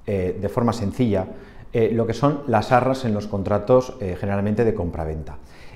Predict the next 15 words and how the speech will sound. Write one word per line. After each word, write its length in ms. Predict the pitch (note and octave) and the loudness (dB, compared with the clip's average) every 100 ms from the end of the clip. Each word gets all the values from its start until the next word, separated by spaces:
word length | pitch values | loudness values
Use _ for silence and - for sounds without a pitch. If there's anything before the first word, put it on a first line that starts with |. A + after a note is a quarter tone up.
| - | -2
Eh, 480 | A2 G#2+ G#2 - - - - - | 2 2 0 -4 -12 -18 -20 -20
si 240 | - - A2 | -12 -4 -2
buscamos 500 | G2+ G#2+ C#3+ D#3+ D3 | 0 2 4 4 2
en 100 | D3 | 2
la 100 | C3 | 4
Real 200 | B2+ A#2+ | 4 4
Academia 400 | A#2+ B2+ B2 A#2 | 4 4 4 4
nos 160 | A2+ | 2
dirá 320 | A2 F#2+ A2+ - | 0 2 2 2
que 140 | G2 | 0
las 180 | G2 G#2 | 0 2
arras 380 | C3+ B2 A#2+ A#2+ | 2 2 2 -2
son 420 | - C3+ B2 B2 - - - - | 0 4 4 2 -4 -14 -10 0
la 480 | A#2+ C3 - - - | 4 4 0 -8 4
cantidad 600 | - - D3 C3+ C3+ | 4 4 6 6 6